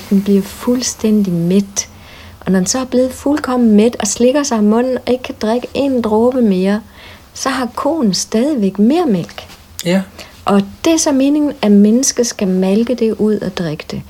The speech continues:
Speaker 1: Hvis ikke mennesket gør det, så gør det faktisk ondt på koen.
Speaker 2: Ja, og
Speaker 1: At have det
Speaker 2: derfor
Speaker 1: stående og spænder i yveret.
Speaker 2: Og det gjorde Krishna. Han malkede dem. Han var ko-, han var ko-røgterdreng, og han gik ud og malkede køerne. Han elskede det der.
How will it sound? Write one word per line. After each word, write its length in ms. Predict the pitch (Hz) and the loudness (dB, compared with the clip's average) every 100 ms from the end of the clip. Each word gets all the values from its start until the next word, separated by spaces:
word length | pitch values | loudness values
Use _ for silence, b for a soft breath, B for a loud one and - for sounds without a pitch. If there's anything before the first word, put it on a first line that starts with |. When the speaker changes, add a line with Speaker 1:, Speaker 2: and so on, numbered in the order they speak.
| B B B | B B B
Speaker 1:
Hvis 180 | 208 - - | -4 -2 -2
ikke 200 | 269 269 | -2 2
mennesket 460 | 233 269 - 254 | 2 2 -4 -4
gør 220 | - 190 208 | 0 0 0
det, 160 | 214 | -2
så 120 | 208 - | -4 -6
gør 140 | 233 220 | -4 -4
det 120 | 208 | -4
faktisk 440 | 208 202 220 - - | -4 -4 -4 -8 -4
ondt 260 | 240 233 - | -2 -2 -10
på 80 | - | -14
koen. 420 | - 214 196 196 175 - - - | -4 -2 -2 -4 -6 -14 -12 -2
Speaker 2:
Ja, 180 | 139 139 | 0 2
og 80 | - | 2
Speaker 1:
At 60 | |
have 100 | 208 | 4
det 60 | - | 4
Speaker 2:
derfor 160 | 233 269 | 2 2
Speaker 1:
stående 440 | 233 220 254 269 | 4 4 4 2
og 100 | 202 | 0
spænder 480 | - - 214 240 240 | -2 0 2 0 0
i 140 | 226 202 | -2 -2
yveret. 380 | 247 254 220 160 | 0 0 0 -2
Speaker 2:
Og 120 | 135 | -2
det 100 | 143 | 0
gjorde 220 | 135 143 151 | 2 2 2
Krishna. 480 | - 117 - 139 135 - - - _ - | 2 0 0 -2 -4 -10 -20 -20 _ -6
Han 240 | 123 131 | 2 4
malkede 360 | 120 101 113 131 | 4 4 2 0
dem. 240 | 120 113 - - _ | 0 -4 -6 -20 _
Han 220 | - 113 | 0 2
var 80 | 113 | 0
ko-, 300 | 101 123 - - - - | 0 -2 -2 -6 -20 -4
han 180 | 110 113 | 0 0
var 80 | 104 | 0
ko-røgterdreng, 800 | 123 117 101 101 110 104 95 - | 0 2 2 2 -2 0 -2 -2
og 60 | 101 | 0
han 140 | 110 | 0
gik 240 | 110 110 117 | 0 0 2
ud 100 | 110 | 4
og 100 | 98 | 4
malkede 380 | 92 98 113 | 2 0 -2
køerne. 340 | 104 110 92 95 | -2 0 0 0
Han 120 | 101 | 0
elskede 400 | 107 98 - 117 | -2 -4 -4 -4
det 140 | 104 | -2
der. 140 | 98 | 0